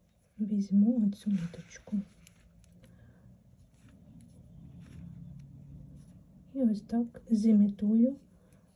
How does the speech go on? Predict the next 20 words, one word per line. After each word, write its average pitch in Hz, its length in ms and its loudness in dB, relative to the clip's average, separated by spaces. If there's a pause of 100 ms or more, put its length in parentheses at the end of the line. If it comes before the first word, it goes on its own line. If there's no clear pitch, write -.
(120)
в'язання 208 540 4
по - 180 -6
колу. 170 400 -10 (800)
І 254 80 0
перший 233 460 4
рядочок, 214 680 -2 (340)
тобто 202 340 2
ми 285 300 6
так 247 300 -2
само 196 440 4 (100)
пров'язуємо 196 920 4 (400)
декілька 196 480 0
рядочків 190 580 -2
резинкою 196 720 -2 (720)
будь-якою 208 840 0
і 262 160 2
один 202 420 6
рядочок 214 600 0
лицевими 202 600 2
петлями. 196 540 -4